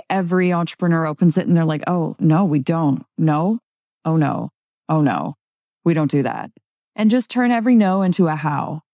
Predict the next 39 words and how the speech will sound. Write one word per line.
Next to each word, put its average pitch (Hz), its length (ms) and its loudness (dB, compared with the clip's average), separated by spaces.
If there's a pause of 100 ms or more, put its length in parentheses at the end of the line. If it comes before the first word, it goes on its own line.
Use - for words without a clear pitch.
and 185 100 4
a 165 60 4
why. 151 400 -4 (1200)
Well, 180 140 2
why 185 240 0
would 202 160 2
we 175 140 4
do 151 160 -2
this? - 200 -6
Why 165 160 -2
does 175 140 -2
it 185 80 2
make 170 160 2
sense 160 240 0
for 170 100 -4
our 156 60 0
business? 151 560 -2
And 165 100 2
then 156 140 2
how 160 280 -2
would 151 140 -2
we 147 100 0
implement 147 500 -2
it? - 160 -12 (580)
And 156 180 2
how 160 200 -2
can 156 140 2
that 135 120 0
take 160 180 0
shape - 340 -4 (380)
in 170 120 4
our 156 100 0
business? 143 640 -2
And 175 100 0
I 170 100 2
think 190 320 -4 (400)
that 156 200 -2
act 180 420 -6
of 165 140 -4